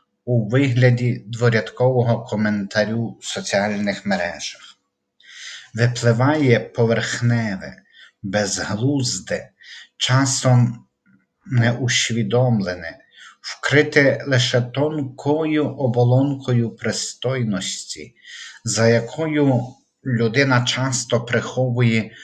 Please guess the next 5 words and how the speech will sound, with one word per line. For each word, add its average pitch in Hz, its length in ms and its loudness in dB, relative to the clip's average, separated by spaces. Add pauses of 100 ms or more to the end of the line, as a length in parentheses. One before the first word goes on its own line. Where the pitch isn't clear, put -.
(200)
в - 80 -12
собі 117 400 0
нелюдське. 98 960 -4 (840)
Останнім 143 760 2
часом 123 760 -2